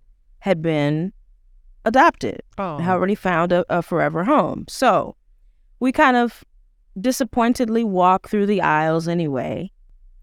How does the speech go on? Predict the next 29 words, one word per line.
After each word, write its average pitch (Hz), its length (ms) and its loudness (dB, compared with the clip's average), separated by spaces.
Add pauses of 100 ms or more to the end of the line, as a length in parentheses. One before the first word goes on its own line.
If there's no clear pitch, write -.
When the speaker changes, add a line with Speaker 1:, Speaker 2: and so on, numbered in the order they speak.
(380)
Speaker 1:
And 175 260 0
this 180 260 -4
little 196 260 0
black 214 340 0 (280)
cat, - 540 -6 (440)
three 240 300 0
months 240 360 2
old, 139 460 0 (840)
reached 233 560 -2
his 214 580 -2 (380)
paw 139 500 2
through 233 680 0 (100)
the 202 260 2
little 196 340 -2
crate 180 380 -2
thing. 123 400 -4
Speaker 2:
Oh. 110 1040 -2 (220)
Speaker 1:
And 180 200 0
I 196 260 2
knew 170 380 0
that 151 200 -4
that 170 220 2
was 160 320 2 (120)
that 170 280 0
cat 156 400 -4
selecting, 143 720 -4 (280)
<laughs> - 340 -4
selecting 196 680 0
me. 165 400 -2